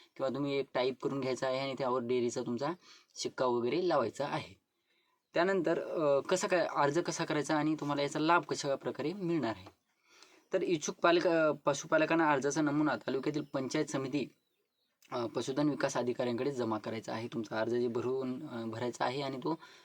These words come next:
पंचायत समितीच्या पशुपालक अध-, अ, जे डिपार्टमेंट असतं तिथं तुम्हाला जमा करायचा आहे. अर्जदारांनी आवश्यक माहिती परिपूर्ण बावीस नोव्हेंबरपर्यंत अर्जामध्ये भरायची आहे आणि तो अर्ज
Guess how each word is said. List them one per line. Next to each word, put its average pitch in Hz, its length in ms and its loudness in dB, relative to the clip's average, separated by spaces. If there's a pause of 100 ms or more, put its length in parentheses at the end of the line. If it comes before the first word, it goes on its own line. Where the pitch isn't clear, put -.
(240)
पंचायत 131 280 0
समितीच्या 127 480 -2
पशुपालक 123 520 -4
अध-, 113 180 -2
अ, 123 260 -6
जे 117 340 0
डिपार्टमेंट 127 440 -2
असतं 117 220 -6 (440)
तिथं 131 220 -2
तुम्हाला 123 420 -2 (200)
जमा 120 240 2
करायचा 113 400 -4 (100)
आहे. 120 180 -6 (720)
अर्जदारांनी 170 600 4
आवश्यक 143 340 2
माहिती 143 300 0
परिपूर्ण 147 520 0
बावीस 113 340 0
नोव्हेंबरपर्यंत 135 560 -2
अर्जामध्ये 123 640 -2
भरायची 127 420 -2
आहे 135 160 0
आणि 117 280 -6
तो 123 80 -2
अर्ज 120 240 0